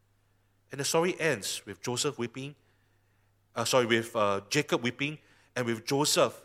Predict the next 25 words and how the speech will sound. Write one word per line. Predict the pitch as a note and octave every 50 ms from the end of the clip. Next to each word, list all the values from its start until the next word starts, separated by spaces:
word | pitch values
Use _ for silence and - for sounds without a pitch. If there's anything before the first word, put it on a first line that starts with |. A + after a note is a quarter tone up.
| - -
being | B2+ C3 C#3 D3+
sold | - - - - - D3+ C#3 C3 - - -
to | - G#2+
an | F#2+
Egyptian | - - - C3 - - - C#3 B2 B2+ -
officer | - - - B2 - - B2 G2+ E2 - _ _ _ _ _ _ -
named | A2+ A#2 A#2+ A2+ -
Potiphar. | G#2+ F#2+ - - F#2 - - F2+ D#2+ - _ _ _ _ _ _ _ _ _ _ _ _ _ _ _ _ _ _ _ _
Joseph | - D3 C#3+ D#3 C#3+ D#3 D#3+ D3+ D#3 D3+ - - -
is | A#2 G#2+ -
now | - A#2+ B2+ B2+ C3+ D3 D3 D3+ D#3 D#3+ - -
a | G#2
slave | - - - - D3 D3 D3 D3+ D3+ C#3 - - -
in | C3+ C#3 C#3 C3+ _ -
Egypt. | A#2+ A#2 A2 - - A2+ G#2 - _ _ _ _ _ _ _ _ _ _ _ _ _ _ _ _ _ _
He's | - - A#2 - -
alone, | A2 A2 G#2+ A2 A#2 A#2+ C#3 D#3+ F#3 - - _ _ _ _ _ _ _ _ _ _ _ _ _ -
far | - E3 D3 D#3 D#3+ D#3 D3+
from | - - B2 G2 - - -
home | C#3 D3 D3 C#3+ C#3+
and | B2 B2+ C3 C#3 C#3+ C3+ C3
family. | - - A2+ G2+ G2 G2 G#2 F#2+ F2 E2 _ _ _ _ _ _ _ _ _ _ _ _ _ _ _ _ _ _ _ _ _ _ _ _ _ _ _ _ _ _ _ _ _ _ _ -
Chapter | - D3+ - - E3 D#3+
thirty-seven | D#3+ D3 C#3 C3 B2 - C#3+ C3+ D3 C3 - -
ends | C#3 D3 C3+ A2 F#2 F2+ - - - - - -